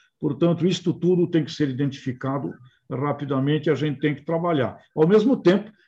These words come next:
baixa empatia, agressividade muito alta, é corrigida na educação desde cedo, você pode transformar ali num grande, no mínimo,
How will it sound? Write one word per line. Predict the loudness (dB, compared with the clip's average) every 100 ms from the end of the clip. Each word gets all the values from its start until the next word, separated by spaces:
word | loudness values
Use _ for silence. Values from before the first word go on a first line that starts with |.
| _
baixa | 0 2 4 4
empatia, | 4 2 2 4 6 6
agressividade | 6 2 0 2 4 4 4
muito | 2 2 2
alta, | 2 2 -4 -8 _ _
é | -8
corrigida | 0 0 2 2 2 2 2
na | -2 -2
educação | -2 -4 -4 -4 -2
desde | -2 -2 -4
cedo, | -6 -2 -2 -2 -8 -18 _
você | -10 -4 -2
pode | -2 -4 -4
transformar | -6 -4 -4 -2 -2
ali | 0 0
num | 0 2
grande, | 2 4 2
no | 2 2
mínimo, | 4 6 6 4 -2